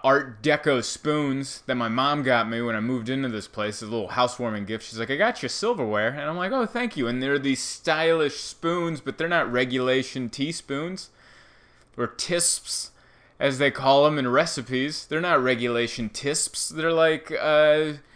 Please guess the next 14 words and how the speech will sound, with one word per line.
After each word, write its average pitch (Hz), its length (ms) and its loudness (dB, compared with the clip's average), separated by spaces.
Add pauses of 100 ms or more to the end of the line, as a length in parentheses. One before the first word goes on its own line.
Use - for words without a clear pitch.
(300)
I 147 80 6
think 240 240 2
I'm 180 140 4
using 165 340 0
soup 214 260 -2
spoons. 98 560 -8
I 123 80 2
think 185 240 2
I'm 180 140 2
using, 165 640 -2 (800)
uh, 131 640 4
a 131 160 0
soup 208 440 -2
ladle 117 540 2